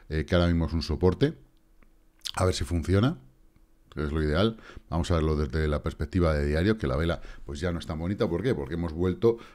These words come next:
a coger otra vez la línea de tendencia, hemos vuelto a perder la media de cincuenta, pero esto no es como empieza el día, es como acaba. Tampoco podemos confiar mucho en el fin de semana, porque claro, si cogemos y subimos, subimos, y luego llega el lun-, el domingo por la noche y hace pum, y se cae,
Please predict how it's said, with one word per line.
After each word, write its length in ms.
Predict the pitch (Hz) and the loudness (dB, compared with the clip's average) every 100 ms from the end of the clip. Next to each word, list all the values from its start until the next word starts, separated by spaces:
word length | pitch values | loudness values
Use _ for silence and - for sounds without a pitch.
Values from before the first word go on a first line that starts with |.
| - | -10
a 120 | 107 110 | -4 -2
coger 300 | 98 110 113 | 0 4 4
otra 160 | 95 | 2
vez 80 | 85 | 0
la 100 | 87 | 0
línea 180 | 92 107 | 0 0
de 60 | |
tendencia, 460 | 110 127 127 131 139 | 0 0 0 -2 -4
hemos 240 | 92 85 82 | -2 -4 0
vuelto 220 | 87 87 | 2 2
a 60 | |
perder 320 | 82 98 104 - - - | 2 4 4 4 -10 -10
la 140 | 78 85 | -2 2
media 200 | 92 98 | 4 2
de 60 | |
cincuenta, 480 | 123 120 139 143 135 | 2 2 2 2 2
pero 140 | 107 | 4
esto 180 | 113 147 | 4 4
no 100 | 135 | 6
es 140 | 123 - | 6 4
como 420 | 104 95 95 90 | 4 6 6 6
empieza 460 | 85 - 151 120 | 4 4 4 4
el 80 | 104 | 4
día, 140 | 113 92 | 4 2
es 100 | - | 2
como 240 | 123 95 | 4 6
acaba. 400 | 85 87 60 - - _ _ - - - - _ - - | 6 2 2 -4 -20 _ _ -20 -20 -20 -20 _ -20 2
Tampoco 500 | 98 92 120 117 117 | 4 8 6 8 10
podemos 300 | 120 110 101 | 12 10 8
confiar 300 | 101 98 95 | 4 8 8
mucho 280 | 98 98 101 | 8 8 6
en 80 | |
el 60 | 87 | 6
fin 120 | 87 | 4
de 80 | 87 | 2
semana, 360 | 90 123 113 78 | 4 4 6 4
porque 160 | 82 | 4
claro, 140 | 110 90 | 4 2
si 220 | - 76 | 0 -2
cogemos 400 | 80 110 95 78 | 0 2 2 0
y 40 | |
subimos, 340 | 76 87 98 90 | 0 2 2 4
subimos, 340 | 117 104 78 | 4 4 2
y 60 | 82 | 2
luego 180 | 92 | 4
llega 200 | 92 92 | 4 4
el 140 | 95 95 | 4 4
lun-, 220 | 110 - | 4 4
el 220 | 95 95 | 2 4
domingo 260 | 90 95 90 | 4 4 4
por 100 | 90 | 4
la 80 | 110 | 4
noche 200 | 110 82 | 2 0
y 20 | |
hace 180 | 76 76 | 0 0
pum, 280 | 131 107 73 | 4 4 4
y 60 | 71 | -4
se 160 | 78 | 0
cae, 260 | 95 107 | 6 6